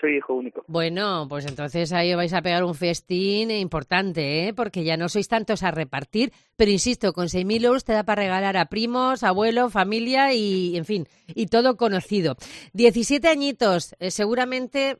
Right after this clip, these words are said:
Speaker 2: a lo mejor no se repite esta situación, o sí, quién sabe, pero sabes que ha sido súper afortunado porque en esta compra reloj participan miles y miles de personas.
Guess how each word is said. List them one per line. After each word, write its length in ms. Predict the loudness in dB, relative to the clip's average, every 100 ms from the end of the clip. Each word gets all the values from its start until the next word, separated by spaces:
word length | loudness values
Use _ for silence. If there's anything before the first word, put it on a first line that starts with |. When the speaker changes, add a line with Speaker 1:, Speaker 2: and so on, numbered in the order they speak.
| _ -6
Speaker 2:
a 80 | -2
lo 60 |
mejor 220 | -2 -4 -2
no 120 | -2
se 100 | 0
repite 380 | -2 -4 -6 -6
esta 180 | -8
situación, 500 | -12 -10 -8 -2 -2 -2
o 120 | -6
sí, 260 | -2 -2 -2
quién 160 | -4 -2
sabe, 380 | -2 -2 -4 -8 _ -14 -4
pero 160 | -2
sabes 320 | 0 -2 -2
que 80 | -4
ha 40 | -4
sido 260 | 0 0
súper 260 | -2 -4 -4
afortunado 580 | -4 -6 -6 -4 -2 -2
porque 300 | -4 -4 -6
en 160 | -4
esta 300 | -6 -6 -6
compra 240 | -4 -4 -4
reloj 280 | -2 -2 -2
participan 720 | -4 -6 -12 -6 -2 -2 0
miles 360 | -2 -2 -2
y 40 | -2
miles 260 | -2 -2
de 80 | -4
personas. 680 | -4 -6 -4 -4 -6 -8 -14